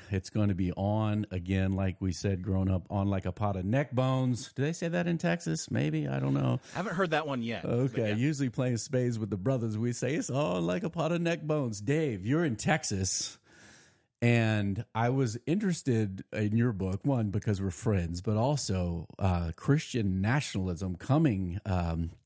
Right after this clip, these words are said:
Speaker 1: out of the great nation of Texas, who also have great love for the nation north of Texas, America. Um,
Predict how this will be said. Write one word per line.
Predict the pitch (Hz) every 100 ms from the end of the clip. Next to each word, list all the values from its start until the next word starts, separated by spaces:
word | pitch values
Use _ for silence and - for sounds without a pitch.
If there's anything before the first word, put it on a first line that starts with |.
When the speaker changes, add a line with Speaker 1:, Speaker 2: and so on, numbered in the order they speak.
| -
Speaker 1:
out | 101 110
of | 110
the | 90
great | 92 90 -
nation | 92 85 87
of | 80
Texas, | - 85 - 113 -
who | 95
also | 95 98 - 92 - - - - -
have | 104 87
great | 117 160 101
love | 98 95 92
for | 95
the | 92
nation | 95 87 87
north | 90 123 -
of | 92
Texas, | - 90 - 87
America. | 92 107 123 110 110 127 - - - -
Um, | 113 110 107 101 95